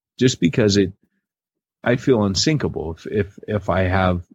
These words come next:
something knock me down, I'm gonna get up right away. You know, if I, uh, have something crush me, I'll come out of it, you know? Um, it, it doesn't linger. But that's not because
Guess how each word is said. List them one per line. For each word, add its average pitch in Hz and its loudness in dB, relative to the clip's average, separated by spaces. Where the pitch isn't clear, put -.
something 92 0
knock 90 -2
me 98 2
down, 92 2
I'm 131 6
gonna 110 6
get 110 4
up 113 0
right 113 2
away. - -2
You 95 -4
know, 104 2
if 101 0
I, 90 0
uh, 82 -2
have 98 0
something 92 2
crush - -2
me, 147 0
I'll 170 0
come 202 2
out 262 0
of 101 -2
it, - -12
you 87 -6
know? 98 0
Um, 87 2
it, 98 -4
it 98 -2
doesn't 107 4
linger. 101 2
But 98 2
that's 117 0
not 92 0
because 87 -2